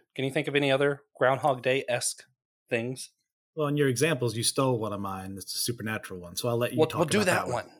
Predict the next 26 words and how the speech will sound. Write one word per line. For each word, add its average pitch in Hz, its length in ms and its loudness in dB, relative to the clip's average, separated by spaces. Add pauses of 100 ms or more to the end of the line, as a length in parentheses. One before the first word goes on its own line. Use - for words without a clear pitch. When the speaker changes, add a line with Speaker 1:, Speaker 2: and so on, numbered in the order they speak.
(120)
Speaker 1:
You 175 160 -4
do 175 120 -2
that 127 180 -6
one. - 140 -12 (280)
Speaker 2:
<laughs> - 300 0 (360)
No, 151 120 6
that's 151 180 6
okay. 147 280 0
I'll 131 120 0
let 139 140 2
you 143 100 0
do 131 120 0
that 120 160 -4
one 113 140 -8
'cause - 200 -8
I - 60 4
Speaker 1:
No, 160 60 4
Speaker 2:
have 151 60 4
Speaker 1:
I 151 60 6
Speaker 2:
another 156 100 6
Speaker 1:
have 180 120 -2
too 175 120 0
many. 113 300 -2 (220)
<laughs> 131 60 -4 (140)
Speaker 2:
<laughs> - 140 -20
Speaker 1:
I - 580 2